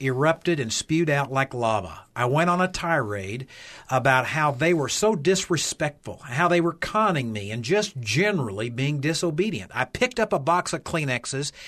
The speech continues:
and, in an unsanctified flurry of rage, flung the box near their feet. Hard."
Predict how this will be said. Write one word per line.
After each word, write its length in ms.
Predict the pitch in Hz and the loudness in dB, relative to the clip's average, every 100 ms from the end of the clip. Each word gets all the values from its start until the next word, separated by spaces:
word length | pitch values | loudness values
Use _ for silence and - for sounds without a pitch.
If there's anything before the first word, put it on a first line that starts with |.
| - - - _ | -18 -20 -20 _
and, 220 | 180 190 | 2 2
in 220 | 185 196 185 | 2 4 4
an 120 | 165 | 4
unsanctified 1160 | 160 147 - 208 226 233 208 196 196 196 196 170 - | 2 2 0 2 2 0 0 2 4 4 2 -4 -16
flurry 680 | - - 170 185 190 190 190 | -16 0 4 6 6 4 2
of 240 | 160 143 | 0 0
rage, 720 | 131 139 139 123 117 127 - - | 0 2 4 2 0 -2 -8 -10
flung 680 | - - - 214 233 240 220 | -16 -8 2 6 6 4 2
the 80 | 180 | 2
box 500 | 139 156 107 - - | 4 2 2 -2 -4
near 300 | 143 165 170 | 0 2 2
their 180 | 160 147 | 0 -2
feet. 440 | - 139 95 - - _ _ _ _ _ | -2 -6 -6 -14 -20 _ _ _ _ _
Hard." 500 | - 131 104 85 | 0 2 2 -2